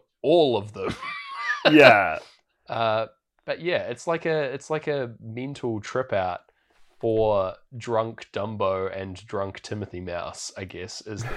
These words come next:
Speaker 1: in the context of the story. Um, for us, we have this sequence play out over half of Breathe and all of On the Run. Uh,
Speaker 2: Yeah.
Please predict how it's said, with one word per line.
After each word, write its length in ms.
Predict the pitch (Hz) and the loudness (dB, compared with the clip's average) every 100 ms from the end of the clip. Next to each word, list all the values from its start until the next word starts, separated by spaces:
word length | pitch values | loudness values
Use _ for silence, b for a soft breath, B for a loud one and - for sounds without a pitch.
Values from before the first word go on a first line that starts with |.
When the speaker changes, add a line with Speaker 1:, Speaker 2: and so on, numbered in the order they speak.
| - | -6
Speaker 1:
in 120 | 110 | -4
the 80 | 98 | -2
context 440 | - 107 101 92 | -2 -4 -6 -10
of 40 | 92 | -12
the 60 | |
story. 500 | - - 104 95 87 b b b b 113 | -10 -6 -4 -4 -6 b b b b -4
Um, 360 | 101 98 95 - _ _ _ - - | -2 -2 -6 -14 _ _ _ -20 -4
for 200 | - 151 | 2 6
us, 340 | 160 120 - - _ _ - | 8 6 0 -18 _ _ -10
we 200 | 123 127 | -8 -6
have 300 | 143 127 120 | -6 -8 -8
this 140 | 117 | -10
sequence 420 | - 117 113 107 | -8 -10 -8 -14
play 240 | - 113 110 | -6 -4 -2
out 220 | 107 98 110 | -2 -6 -10
over 460 | 110 104 104 98 - | -10 -4 -2 -2 -2
half 360 | - 147 147 | 4 4 4
of 120 | 123 107 | -2 -4
Breathe 400 | 120 104 98 95 120 | -2 -2 -4 -6 -4
and 180 | 113 - | -4 -4
all 340 | 127 135 143 | -2 0 0
of 120 | 123 113 | -2 -2
On 260 | 113 110 | -4 -4
the 80 | 107 | -4
Run. 420 | 104 98 80 80 - _ _ _ - | -2 -2 -2 -12 -20 _ _ _ -6
Uh, 360 | 110 101 98 120 | -2 0 -2 4
Speaker 2:
Yeah. 400 | 151 117 87 | 6 6 2